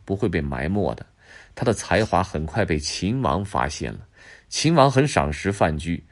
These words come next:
这，这次叫张禄了，是吧？请他做了秦国的相国。秦国实力很强，尤其是他们的兵马很厉害。这年准备发兵去攻打魏国，魏王听说了之后呢，就又派虚假，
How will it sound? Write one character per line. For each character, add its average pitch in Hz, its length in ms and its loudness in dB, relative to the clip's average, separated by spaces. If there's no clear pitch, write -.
这， 92 200 2
这 98 220 0
次 87 160 -6
叫 85 160 2
张 120 340 2
禄 127 200 0
了， - 100 -6
是 - 100 -10
吧？ - 220 -10
请 - 180 -10
他 76 100 -2
做 - 160 -4
了 - 100 -6
秦 104 520 -6
国 65 180 -4
的 65 80 -4
相 73 400 -2
国。 - 240 -14
秦 131 300 2
国 117 180 6
实 - 220 0
力 123 100 4
很 - 160 -6
强， 85 280 -2
尤 117 180 6
其 139 120 0
是 101 120 2
他 104 140 0
们 101 80 4
的 - 120 6
兵 151 180 2
马 87 300 2
很 71 220 -4
厉 67 160 -4
害。 - 180 -16
这 117 140 4
年 101 200 4
准 80 140 -2
备 78 120 0
发 104 280 4
兵 104 160 4
去 101 140 -2
攻 135 260 2
打 65 180 -2
魏 90 220 2
国， - 300 -10
魏 101 220 4
王 87 200 2
听 104 320 0
说 101 180 2
了 90 80 2
之 90 140 -6
后 92 260 -2
呢， 69 220 -8
就 - 140 -2
又 110 160 4
派 82 240 0
虚 120 380 -4
假， 57 280 -6